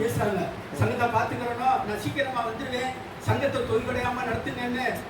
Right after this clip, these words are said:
அவருக்கு பக்கபலமா இருக்கிறவரு ஐயா எல் ஐ சி சுந்தரம், அவர் மூலியமா தகவல் கொடுத்து "நடத்துங்க, நடத்துங்கன்னு" சொல்லுவாரு. அடியேன் சில பல காரணங்களால தான் வர முடியல, உடல்நலம் கொஞ்சம் பாதிப்பு இருந்தனால. அந்த மாதிரி அவர் வந்து கொஞ்சம் கூட தளர்ச்சி அடையல. ஆண்டு ஒன்று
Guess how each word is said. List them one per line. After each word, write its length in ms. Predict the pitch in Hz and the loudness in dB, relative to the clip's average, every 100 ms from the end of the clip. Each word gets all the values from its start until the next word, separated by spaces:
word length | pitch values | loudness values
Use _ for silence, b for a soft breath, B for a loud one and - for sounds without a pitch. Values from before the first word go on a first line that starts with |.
| - - | -8 0
அவருக்கு 360 | 233 240 226 | 2 2 2
பக்கபலமா 580 | - - 302 262 254 240 | 4 4 4 2 0 2
இருக்கிறவரு 420 | 247 233 226 220 226 | 0 0 0 0 2
ஐயா 240 | 208 233 | 2 2
எல் 200 | 208 - | 0 0
ஐ 100 | 247 | -2
சி 120 | - 208 | -2 -2
சுந்தரம், 360 | 214 226 - - - - - | -2 0 -2 -4 -8 -10 0
அவர் 320 | 196 262 254 | 2 4 0
மூலியமா 320 | 262 269 254 262 | -2 -2 2 2
தகவல் 320 | 208 233 247 | 2 0 -2
கொடுத்து 280 | 233 220 240 | -4 -4 -2
"நடத்துங்க, 340 | 208 - 247 | -2 -2 -2
நடத்துங்கன்னு" 520 | 247 220 220 277 277 202 | 0 0 -2 -4 -4 -4
சொல்லுவாரு. 300 | 226 196 - - - - | 0 2 2 -4 -10 -6
அடியேன் 460 | - - 320 311 269 | 2 6 6 4 2
சில 160 | - 240 | 2 2
பல 220 | 233 220 | 2 0
காரணங்களால 640 | 214 226 269 262 240 233 | 0 0 0 0 0 0
தான் 180 | 254 214 | 0 0
வர 100 | 214 | 0
முடியல, 380 | 277 240 247 226 - - - | 0 -2 2 2 2 -4 -6
உடல்நலம் 400 | 220 277 269 247 | -2 0 2 0
கொஞ்சம் 280 | 220 208 190 | 0 -2 -2
பாதிப்பு 260 | 208 226 220 | 0 0 -2
இருந்தனால. 320 | 202 190 180 | -4 -4 -4
அந்த 180 | 156 208 220 | -2 -2 0
மாதிரி 240 | 262 262 226 233 - - - | 2 2 0 -2 -8 -10 0
அவர் 280 | 214 269 | 4 4
வந்து 260 | 254 294 339 277 - - - - - - | 4 4 6 6 2 -4 -8 -10 -6 2
கொஞ்சம் 340 | - 349 392 | 4 4 2
கூட 120 | 392 392 - | 2 2 2
தளர்ச்சி 340 | - - - | 2 2 2
அடையல. 240 | - 208 180 - - - 165 | 2 2 -2 -4 -10 -4 0
ஆண்டு 260 | 285 285 | 2 2
ஒன்று 160 | 277 | 0